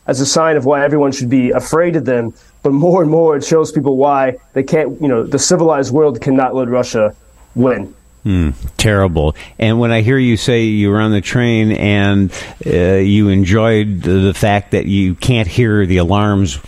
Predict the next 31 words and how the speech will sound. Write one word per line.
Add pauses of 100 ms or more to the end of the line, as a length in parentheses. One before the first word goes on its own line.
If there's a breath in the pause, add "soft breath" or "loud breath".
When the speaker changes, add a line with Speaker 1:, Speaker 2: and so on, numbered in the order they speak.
Speaker 2:
while
you're
on
the
train,
I'm
thinking
that
if
that's
me, (200 loud breath)
I'm
more
nervous
than
ever
because
I
don't
know
if
there's
an
alarm
going
off.
How
do
you
do
that?